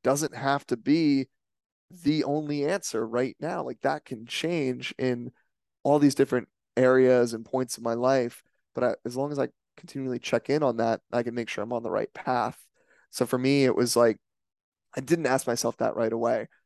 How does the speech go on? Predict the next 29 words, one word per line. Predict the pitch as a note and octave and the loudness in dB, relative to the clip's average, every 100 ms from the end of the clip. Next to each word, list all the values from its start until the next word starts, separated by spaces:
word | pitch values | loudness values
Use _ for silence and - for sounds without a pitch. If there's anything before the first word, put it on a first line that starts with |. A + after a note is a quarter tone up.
| _ A2+ | _ -6
I | |
still | - C#3+ | 2 2
wanted | C3+ B2+ A2+ | 2 0 -2
external | - B2+ A#2 | -6 -6 -6
success. | A2+ - - B2 A#2 | -8 -10 0 2 2
So | - | 0
I | A#2 | 0
went | A#2 B2 - | -2 -6 -8
into | A#2 | -12
sales. | - A2+ A2 G#2+ F3+ | -4 -2 0 -2 -4
That | - G2 | -2 -2
was | G2+ | -2
the | A2+ | -6
first | - A#2 - - - | -4 -4 -6 -16 -18
job | G3 B2 B2 B2 B2+ - | -2 2 4 4 2 -2
for | - A#2 | -6 -4
me, | A#2+ B2+ C3+ - _ _ _ | -4 -4 -4 -10 _ _ _
because | A2 B2 | -6 -2
I | A2 | -2
knew, | A#2+ C3 C3+ B2+ B2 _ _ _ _ | 2 4 6 4 2 _ _ _ _
well, | B2 B2+ | 2 4
if | B2 | 4
I | A#2+ | 2
can | C#3 | 2
make | C#3 D#3 | 2 2
a | C#3+ | 2
hundred | C#3+ C#3 | 2 2
thousand | C3 B2+ B2 A#2 | 4 4 2 -2
dollars | A#2 A#2 A#2 A#2 A2+ - | -2 0 -2 -4 -6 -10